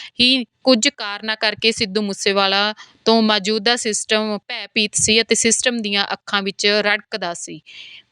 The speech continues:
ਬਲਕੌਰ ਸਿੰਘ ਦੇ ਘਰ ਇੱਕ ਹਫ਼ਤਾ ਪਹਿਲਾਂ ਸਤਾਰਾਂ ਮਾਰਚ ਨੂੰ ਸ਼ੁਭਦੀਪ ਸਿੰਘ ਸਿੱਧੂ ਮੂਸੇਵਾਲੇ ਦੇ ਹੋਏ ਦੂਜੇ ਜਨਮ ਉਪਰੰਤ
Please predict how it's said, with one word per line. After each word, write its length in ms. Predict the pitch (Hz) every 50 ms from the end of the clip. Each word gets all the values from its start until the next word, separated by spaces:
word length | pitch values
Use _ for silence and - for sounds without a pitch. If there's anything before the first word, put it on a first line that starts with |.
| _ _ -
ਬਲਕੌਰ 420 | 185 220 220 214 - 214 220 247
ਸਿੰਘ 280 | 247 - 262 254 254 240
ਦੇ 240 | 233 247 247 247 254
ਘਰ 240 | - - 247 226 208
ਇੱਕ 220 | 214 208 - - 208
ਹਫ਼ਤਾ 420 | - - 208 190 - _ 220 214
ਪਹਿਲਾਂ 400 | 214 - 208 208 214 214 208 226
ਸਤਾਰਾਂ 400 | 226 - - 208 190 190 202 202
ਮਾਰਚ 300 | 196 196 190 190 - -
ਨੂੰ 80 | 202 196
ਸ਼ੁਭਦੀਪ 400 | - - 196 185 185 208 208 -
ਸਿੰਘ 440 | - - 202 196 202 208 202 208 214 -
ਸਿੱਧੂ 340 | - - 220 202 208 262 254
ਮੂਸੇਵਾਲੇ 480 | 233 202 - - 208 190 190 185 190 196
ਦੇ 140 | 185 196 202
ਹੋਏ 200 | 190 196 190 196
ਦੂਜੇ 400 | 175 165 190 185 165 180 220 233
ਜਨਮ 340 | 202 208 202 202 202 202 202
ਉਪਰੰਤ 480 | 190 - - - 190 190 190 - 202